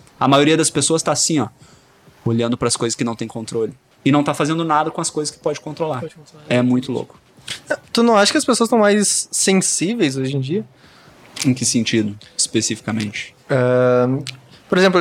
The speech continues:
Speaker 3: es-, as pessoas não, as pessoas querem saber o que tu pensa delas, tá? As pessoas querem a verdade, só que se tu fala a verdade, elas se magoam muito fácil.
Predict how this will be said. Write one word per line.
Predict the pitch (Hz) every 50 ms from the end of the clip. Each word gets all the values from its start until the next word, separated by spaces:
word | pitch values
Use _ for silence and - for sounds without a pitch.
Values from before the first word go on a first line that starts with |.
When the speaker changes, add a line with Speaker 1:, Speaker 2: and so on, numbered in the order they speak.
| 175 170
Speaker 3:
es-, | 156 160 151 151 151 151 147 143 143 - - - - _ - _
as | 170 160
pessoas | - 196 175 208 196
não, | 202 202 208 214 220 220 220 226 - - - - - _ _ _
as | - -
pessoas | - 180 190 190 180
querem | - 196 202 226 262
saber | 254 - 254 196 170 180
o | 170
que | -
tu | - -
pensa | - - 147 143 -
delas, | 147 127 123 127 143 190 277 - - - - _ _ _ _ _ _ _
tá? | - 139 131
As | 135 135
pessoas | - 147 - - 151 -
querem | - 160 160 196 214 220
a |
verdade, | 196 190 165 147 131 127 135 156 175 190
só | - 190
que | 170 -
se | -
tu | -
fala | - 170 160
a | 160
verdade, | 160 160 143 135 143 143 139
elas | 151 151 147 - - - - - - _ _ - -
se | _ - - 180
magoam | 165 156 143 135 151 165 170
muito | 160 160 -
fácil. | - - 135 127 127 - -